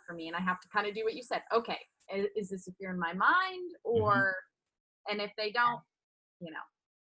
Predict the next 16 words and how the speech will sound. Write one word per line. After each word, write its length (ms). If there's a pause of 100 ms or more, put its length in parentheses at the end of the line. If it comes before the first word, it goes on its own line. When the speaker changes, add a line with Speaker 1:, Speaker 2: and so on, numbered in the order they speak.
(680)
Speaker 2:
Wow. 400 (540)
Speaker 1:
Yeah. 160 (1120)
Speaker 2:
That's 180
real. 260 (540)
That's 240
real. 220 (1400)
Speaker 1:
Okay, 500
so 760 (500)
I'm 300
sure 680
you 240
can 160
attest 500
to 80
this. 540 (200)
Um, 300